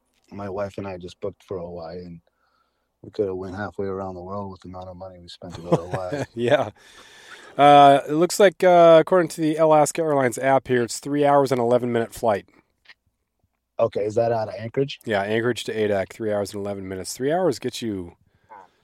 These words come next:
Speaker 2: shoot, that gets you
Speaker 1: That's not
Speaker 2: from,
Speaker 1: bad.
Speaker 2: that gets you from Seattle, like, halfway across the U S.
Speaker 1: Yeah, that's not bad at all. And I know that they do it, um, the flights are, like, Wednesdays and Saturdays, I wanna say you
Speaker 2: Hmm.
Speaker 1: said.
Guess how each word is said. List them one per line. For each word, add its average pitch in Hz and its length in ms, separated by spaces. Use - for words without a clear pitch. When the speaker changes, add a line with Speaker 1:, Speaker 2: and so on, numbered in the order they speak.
Speaker 2:
shoot, - 240
that - 140
gets 202 160
you 104 80
Speaker 1:
That's - 100
not 262 100
Speaker 2:
from, 98 100
Speaker 1:
bad. 127 300
Speaker 2:
that 139 100
gets - 180
you 180 60
from 113 200
Seattle, 120 640
like, 107 220
halfway 117 420
across 110 320
the 107 120
U 113 200
S. - 400
Speaker 1:
Yeah, 165 280
that's 143 200
not 190 180
bad 104 240
at 107 80
all. 123 360
And 120 140
I 127 80
know 147 200
that 165 160
they 127 160
do 120 320
it, 110 240
um, 98 480
the 98 100
flights 107 480
are, 95 260
like, 90 240
Wednesdays 98 600
and 82 140
Saturdays, 98 760
I 117 60
wanna 113 220
say 117 200
you 110 80
Speaker 2:
Hmm. 101 40
Speaker 1:
said. 113 340